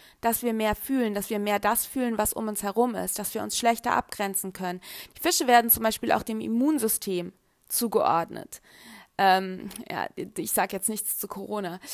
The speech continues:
Äh, das heißt auch quasi dieses alles reinlassen, m, sich nicht abgrenzen können.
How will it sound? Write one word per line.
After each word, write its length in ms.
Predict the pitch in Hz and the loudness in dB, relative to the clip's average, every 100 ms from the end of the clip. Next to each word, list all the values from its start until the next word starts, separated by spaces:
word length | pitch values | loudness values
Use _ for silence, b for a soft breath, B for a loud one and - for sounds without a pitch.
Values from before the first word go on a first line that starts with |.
| B 285 B | B -12 B
Äh, 240 | 226 233 233 | 8 10 8
das 180 | 233 262 | 4 6
heißt 300 | 247 247 - | 6 4 6
auch 320 | 233 233 233 | 10 10 8
quasi 440 | - 233 220 220 214 | 2 4 4 2 -4
dieses 340 | 233 214 - | -4 -2 0
alles 380 | - 247 240 - | 4 4 4 6
reinlassen, 760 | 208 240 214 175 - 170 165 - - | 6 6 6 4 4 -6 -12 -18 -14
m, 380 | 196 196 190 202 | -10 -8 -6 -6
sich 180 | 226 | -4
nicht 260 | 247 247 - | -4 -4 0
abgrenzen 600 | - - 233 214 - 185 | -2 0 0 0 -2 -4
können. 440 | 185 170 175 202 | -2 -2 -4 -12